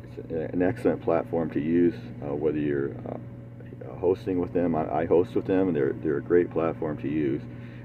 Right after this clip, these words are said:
And I've had absolutely no trouble at all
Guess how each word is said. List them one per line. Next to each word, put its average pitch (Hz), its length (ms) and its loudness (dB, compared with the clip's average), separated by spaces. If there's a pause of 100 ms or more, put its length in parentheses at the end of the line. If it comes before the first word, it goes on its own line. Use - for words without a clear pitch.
(140)
And 71 240 -6
I've 76 160 0
had 76 240 2 (120)
absolutely 78 440 0
no 85 240 4
trouble 76 400 4 (420)
at 69 140 -4
all 71 320 0